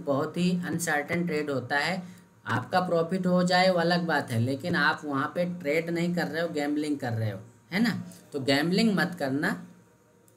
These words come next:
proper चीज़ें फॉलो करो जो चीज़ें बताई गई। अच्छा,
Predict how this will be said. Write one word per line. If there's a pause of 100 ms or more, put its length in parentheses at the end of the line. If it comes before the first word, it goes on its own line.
(240)
proper
चीज़ें
फॉलो
करो
जो
चीज़ें
बताई
गई।
अच्छा,